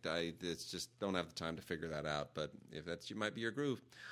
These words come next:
On D V D is Yakitate Japan. This is part three. Uh, this is a little bit on the extreme end. There's some anime that just loves doing all this over-the-top, uh,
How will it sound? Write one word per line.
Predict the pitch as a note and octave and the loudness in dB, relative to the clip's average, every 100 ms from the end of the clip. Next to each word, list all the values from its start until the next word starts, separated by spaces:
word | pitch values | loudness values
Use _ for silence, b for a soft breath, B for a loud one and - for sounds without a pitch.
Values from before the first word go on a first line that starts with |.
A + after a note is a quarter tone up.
| B | B
On | - B2+ | 6 6
D | B2 D#3+ | 8 6
V | F3 | 4
D | G3 E3+ C3 | 4 6 8
is | B2 G#2+ | 6 8
Yakitate | A#2+ C#3 - C#3+ C#3+ - B2 A2 | 8 8 6 6 6 8 6 6
Japan. | A2+ - C#3 C#3+ C3 G#2 E2+ | 2 2 6 8 10 8 6
This | F#2+ G2+ | 2 0
is | G2 | -2
part | - A#2 - | 4 4 4
three. | - B2+ C#3+ D3+ D#3+ B B B - | -2 2 4 4 2 B B B 4
Uh, | A2 A2+ A2+ A2+ A2 | 8 12 12 12 10
this | B2+ B2 | 6 2
is | |
a | A#2 | 4
little | B2 C#3+ B2 | 4 4 4
bit | A#2 B2+ G#2 | 2 2 4
on | A2+ | 4
the | A2+ A#2 | 4 4
extreme | A2 - - C3+ C#3 C#3 C#3 | 4 2 2 2 4 6 4
end. | A2 B2+ C3 D#3 D3 | 4 4 4 4 2
There's | A2+ G2+ - | 4 4 4
some | A2+ G#2 | 4 4
anime | A2 A2+ A#2 A#2+ B2+ | 2 4 4 4 4
that | G2+ - | 2 2
just | G2+ F#2+ | 0 0
loves | G2 F#2+ B2 B2+ B2+ B2 B2 A2+ G#2+ | -2 4 8 10 10 8 6 4 2
doing | F#2+ G#2+ G#2 G2+ | 4 6 6 6
all | G2+ G#2 | 4 6
this | G2 F#2+ | 4 4
over-the-top, | F#2 A#2+ G#2+ G2+ F#2 - G2+ F#2+ - | 4 4 4 0 0 4 6 6 2
uh, | F#2 F2 F2 | 4 6 4